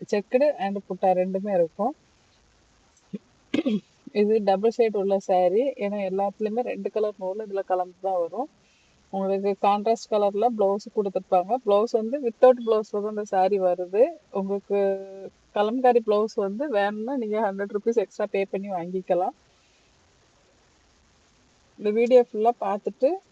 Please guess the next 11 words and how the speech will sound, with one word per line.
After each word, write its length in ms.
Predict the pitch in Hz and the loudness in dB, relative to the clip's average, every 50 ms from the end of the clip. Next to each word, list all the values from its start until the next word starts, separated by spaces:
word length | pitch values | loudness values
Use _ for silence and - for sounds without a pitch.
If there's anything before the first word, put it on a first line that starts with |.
| _ _ _ _ _ | _ _ _ _ _
ஆ, 320 | - 190 190 190 190 196 196 | 0 0 0 0 -2 -4 -6
இதுல 220 | 196 202 202 226 226 | -8 -4 -2 0 0
ஏதாவது 420 | 226 214 208 208 214 226 254 254 | 0 0 2 0 0 0 0 0
சாரி 300 | - 233 196 202 208 233 | 0 2 2 2 2 0
உங்களுக்கு 320 | 233 220 196 202 - - 214 - | -2 -4 -8 -8 -8 -8 -6 -4
பிடிச்சிருக்கு, 420 | 202 214 - - 220 202 - 226 | -6 -6 -6 -6 -8 -4 -4 -4
நீங்க 220 | 220 214 196 202 | -6 -2 -2 0
ஆர்டர் 260 | 196 190 202 208 233 220 _ | 0 2 0 -2 -4 -6 _
போடுறீங்கன்னா, 440 | 208 208 196 196 185 190 190 220 262 | -4 -2 -2 -4 -8 -6 -6 -6 -6
நான் 200 | 262 226 208 196 | -6 -6 -6 -6
டிஸ்பிளேல 360 | 190 214 - - 214 214 220 | -6 -6 -2 -2 0 0 0